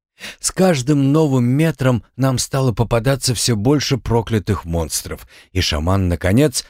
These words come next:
разрешил принять участие в сражениях. Он приказал отвлекать на себя внимание опасных для М П С мобов,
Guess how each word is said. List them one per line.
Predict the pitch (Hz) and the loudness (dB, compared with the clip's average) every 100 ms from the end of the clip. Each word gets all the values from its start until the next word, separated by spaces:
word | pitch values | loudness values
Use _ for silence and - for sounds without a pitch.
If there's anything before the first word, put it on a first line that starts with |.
| - | -2
разрешил | 160 151 165 139 123 104 | 0 2 2 2 0 0
принять | - 104 104 101 | 0 0 0 0
участие | 104 - 104 92 - 107 | -2 0 0 -2 -2 -2
в | |
сражениях. | - 120 110 104 65 65 64 _ _ _ _ - - | -2 -2 -2 -2 -4 -10 -16 _ _ _ _ -18 -2
Он | 170 160 | 0 2
приказал | 170 156 147 156 165 | 0 2 2 2 0
отвлекать | - 139 127 131 165 165 - | -2 -4 0 0 0 -2 0
на | 135 | -2
себя | 139 131 139 | 0 2 0
внимание | 117 131 135 143 139 135 | 2 2 2 2 2 0
опасных | - 123 156 143 - 139 107 | -2 -4 -2 -2 0 -2 -2
для | 104 120 135 - | 0 0 0 0
М | 123 104 | -2 0
П | 113 117 120 | 0 0 0
С | - | -4
мобов, | - 143 113 76 78 - | -2 0 0 -2 -10 -20